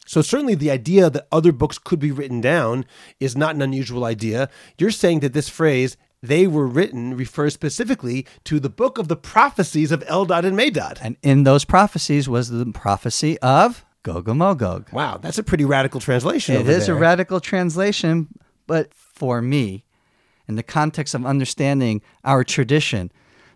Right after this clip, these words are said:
Speaker 2: that the possible prophecy of Eldad and Medad is Gog and Magog, I see it referenced here.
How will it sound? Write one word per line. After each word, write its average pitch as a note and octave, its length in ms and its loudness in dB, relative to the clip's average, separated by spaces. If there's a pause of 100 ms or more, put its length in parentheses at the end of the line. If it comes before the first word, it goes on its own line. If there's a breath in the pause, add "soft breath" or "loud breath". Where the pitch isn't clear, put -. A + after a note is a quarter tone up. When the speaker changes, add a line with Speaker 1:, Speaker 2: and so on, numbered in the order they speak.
(120 soft breath)
Speaker 2:
that B2+ 100 -6
the - 80 -8
possible F3+ 540 0
prophecy C3+ 800 -2
of B2+ 220 -8
Eldad D3+ 360 -2
and C#3+ 80 -2
Medad C#3+ 340 -4
is G#2+ 120 -8
Gog C#3+ 240 0
and C3+ 80 -2
Magog, C3 440 0 (540 soft breath)
I A2 120 -12
see D3+ 200 2
it B2 60 4
referenced A2 520 -2
here. G#2+ 340 -4